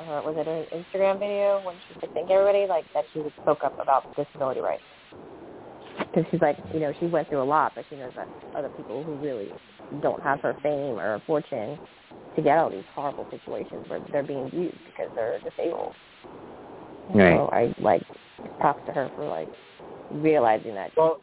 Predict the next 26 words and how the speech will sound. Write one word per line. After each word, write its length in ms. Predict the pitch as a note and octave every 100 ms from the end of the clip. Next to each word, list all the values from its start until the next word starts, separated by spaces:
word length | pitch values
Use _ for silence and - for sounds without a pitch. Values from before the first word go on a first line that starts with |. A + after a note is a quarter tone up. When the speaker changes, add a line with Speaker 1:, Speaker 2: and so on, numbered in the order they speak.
| - -
Speaker 1:
no 240 | D#3 D3+ D3
ma-, 140 | C3 - -
that 180 | D3+ -
she, 120 | E3
Speaker 3:
so 40 | C#3+
Speaker 1:
like, 100 | B2+
Speaker 3:
that's 160 | D#3+ D#3 -
Speaker 1:
recognizes 680 | D3+ - - A2 A#2+ -
that. 200 | B2+ D3 - - _ _ - - - - _ - - - - -
Speaker 2:
Mm. 200 | G2+ G2 G#2 _
What, 160 | - G#2
Speaker 3:
that's 140 | - A#2
Speaker 2:
what's 120 | A#2
Speaker 3:
kind 100 | G3
Speaker 2:
that, 100 | C#3+
Speaker 3:
of 60 | D3
the 60 |
Speaker 2:
Joe? 60 | D#3
Speaker 3:
point. 260 | F#3+ D3+
Like, 180 | C3 B2+ - -
the, 240 | - A#4+ - - - - - C#3+
uh, 80 | C#3+ - C3+
the, 260 | C3+ C#3 B2+ -
the 80 | C3
Instagram 840 | D3+ E3+ - E3 D#3 D3+ D3 C#3 -
stuff 320 | D3+ C#3+ C#3+